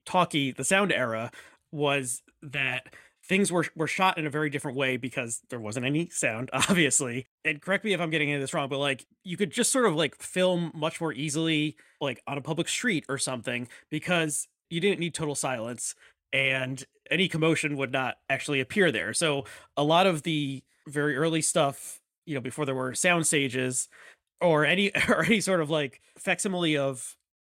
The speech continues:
of reality to appear on screen, like, they really were doing th-, these things in, like, real places. And then, uh, or filming with sound required more, like, of a,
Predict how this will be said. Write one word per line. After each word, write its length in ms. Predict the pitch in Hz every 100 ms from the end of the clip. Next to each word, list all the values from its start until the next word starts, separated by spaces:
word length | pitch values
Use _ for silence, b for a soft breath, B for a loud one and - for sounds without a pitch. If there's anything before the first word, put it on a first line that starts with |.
| -
of 180 | 143 139
reality 540 | 147 151 147 135 131
to 200 | - 147 -
appear 240 | - 165
on 80 | 147
screen, 340 | - 220 151
like, 140 | 139 135
they 120 | 160
really 260 | 175 170
were 480 | 147 143 143 147 143 b
doing 240 | 190 202 165
th-, 140 | 151
these 180 | 151 147
things 300 | 156 147 127
in, 120 | 135
like, 260 | 127 123 -
real 200 | 120 127
places. 640 | - 160 165 160 165 - B B B
And 120 | 147
then, 360 | 151 156 143 135 _ _
uh, 220 | 147 131 123
or 80 | 131
filming 240 | 185 165
with 140 | 139
sound 520 | - 220 180 143 131 123 B B _
required 360 | 156 - 160 143
more, 100 | 151
like, 160 | 147
of 120 | 135
a, 80 | 127